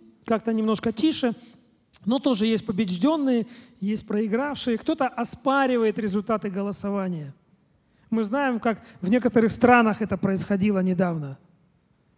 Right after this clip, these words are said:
вплоть до штурмов, там, правительства и так далее.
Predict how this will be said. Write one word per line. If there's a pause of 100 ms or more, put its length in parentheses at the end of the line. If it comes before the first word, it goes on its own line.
(340)
вплоть
до
штурмов, (680)
там, (1200)
правительства
и
так
далее.